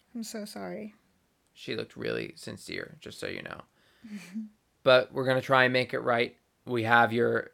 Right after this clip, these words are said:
Speaker 2: the messages you left us. Some people wrote in, some called in, and we're gonna get back to you.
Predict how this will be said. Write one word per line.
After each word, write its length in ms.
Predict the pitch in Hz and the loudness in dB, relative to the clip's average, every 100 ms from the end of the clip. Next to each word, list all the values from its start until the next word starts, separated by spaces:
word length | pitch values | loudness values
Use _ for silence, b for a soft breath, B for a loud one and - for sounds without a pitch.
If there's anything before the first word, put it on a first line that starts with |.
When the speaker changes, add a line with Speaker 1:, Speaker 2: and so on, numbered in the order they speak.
| - | -4
Speaker 2:
the 100 | 120 | 2
messages 500 | 123 127 113 113 110 | 2 0 -2 -2 0
you 120 | 113 | 0
left 280 | 113 113 120 | 0 2 2
us. 400 | 113 - - - | 2 2 -12 -14
Some 320 | - 120 110 | -4 0 0
people 260 | 151 - 110 | -4 -6 -2
wrote 260 | 110 110 | 0 0
in, 220 | 110 110 107 | 0 -2 -2
some 220 | 120 110 | -2 -2
called 400 | - 120 117 117 | 4 8 8 6
in, 300 | 113 113 107 b b b b b | 4 2 -4 b b b b b
and 140 | - 123 | 0 4
we're 80 | |
gonna 160 | 120 123 | 6 6
get 160 | 120 120 | 4 4
back 260 | 123 120 | 4 4
to 100 | - | 0
you. 200 | 123 123 | 0 0